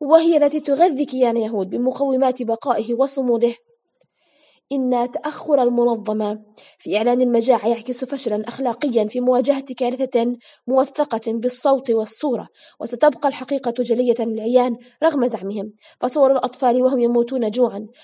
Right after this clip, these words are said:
وصور العائلات وهي تبحث عن الطحين في القمامة، وصور طوابير الإغاثة التي قصفت عمدا، كل ذلك سيبقى عالقا في الأذهان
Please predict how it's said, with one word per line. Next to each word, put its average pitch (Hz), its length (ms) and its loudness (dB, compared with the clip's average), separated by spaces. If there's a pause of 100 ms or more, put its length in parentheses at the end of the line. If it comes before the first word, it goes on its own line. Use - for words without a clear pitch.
(120)
وصور 247 300 4
العائلات 240 560 4
وهي 247 160 2
تبحث 262 380 0
عن 233 180 0
الطحين 262 460 -2
في 247 60 0
القمامة، 247 500 0 (420)
وصور 254 520 2 (400)
طوابير 247 480 4
الإغاثة 214 580 0 (960)
التي 247 520 2 (500)
قصفت 269 420 -2
عمدا، 214 420 -4 (360)
كل 247 200 6
ذلك 240 500 4 (220)
سيبقى 269 560 4
عالقا 240 440 0
في 214 80 -10
الأذهان 247 580 -2